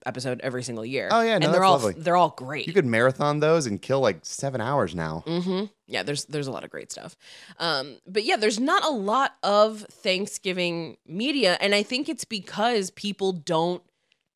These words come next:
Speaker 1: know how to handle it.
Speaker 2: Well, I, I think aside from just, like, the politicalness of it, it just gets lost between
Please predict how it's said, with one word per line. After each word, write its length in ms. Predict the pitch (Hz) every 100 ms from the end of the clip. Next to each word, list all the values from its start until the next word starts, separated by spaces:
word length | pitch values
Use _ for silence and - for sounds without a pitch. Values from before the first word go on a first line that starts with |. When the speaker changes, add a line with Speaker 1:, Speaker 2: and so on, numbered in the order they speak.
| _
Speaker 1:
know 380 | 143 160 175 180
how 180 | 185
to 80 | 170
handle 440 | 156 151 185 320 370
it. 200 | 392 - _ -
Speaker 2:
Well, 260 | 240 226 -
I, 60 | 214 208
I 40 |
think 280 | 214 269 -
aside 280 | 175 185 180
from 140 | 165
just, 200 | 127 113
like, 160 | 117 110
the 80 | 110
politicalness 640 | 98 95 107 123 127 131
of 100 | 139
it, 80 | 135
it 100 | -
just 200 | 135 165
gets 140 | 123 -
lost 480 | 85 90 90 -
between 640 | 104 - 104 95 92 90